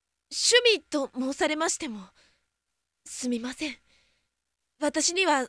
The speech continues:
そのような娯楽を楽しむ時間はありませんので、同年の者も近くにおりませんし、よって趣味はないという結論に行き当たりました。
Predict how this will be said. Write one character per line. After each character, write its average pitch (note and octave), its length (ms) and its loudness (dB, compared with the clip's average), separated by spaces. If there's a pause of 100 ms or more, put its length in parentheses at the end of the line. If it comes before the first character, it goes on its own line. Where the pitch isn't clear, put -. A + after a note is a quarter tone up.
そ - 240 -4
の F#4 100 4
よ G4+ 120 6
う F#4 40 4
な D4 120 2
娯 B3 100 -2
楽 C4+ 240 -2
を C#4+ 60 0
楽 C#4 220 0
し F4 140 0
む D#4+ 80 -2
時 A#3+ 140 -2
間 A3 180 -8
は G#3 60 -10
あ G#3+ 80 -8
り B3 100 -6
ま D4 140 0
せ E4+ 100 -4
ん D#4 60 -4
の C4 100 -6
で、 G3 180 -14 (1040)
同 B3+ 220 8
年 C4+ 180 6
の C4 120 -2
者 C4 200 -4
も A#3+ 120 -6
近 - 260 -2
く C#4+ 100 -6
に G#3 140 -8
お G3 60 -10
り A#3 80 -8
ま C#4+ 140 -2
せ D#4 120 -10
ん D4 60 -8
し、 F#3 260 -8 (760)
よ C4 100 -2
っ - 60 -2
て D#4+ 180 -2 (340)
趣 G#4 360 4
味 - 0 -
は C4+ 140 0
な C4 160 2
い F#4 100 2
と E4+ 80 -2
い G#3 120 -4
う G3+ 60 -12
結 - 240 -8
論 B3+ 160 2
に A#3+ 120 -2
行 A3 60 -8
き C4+ 140 0
当 B3+ 60 2
た C4+ 100 -2
り C4 80 -4
ま C#4 100 -8
し - 80 -8
た。 - 160 -16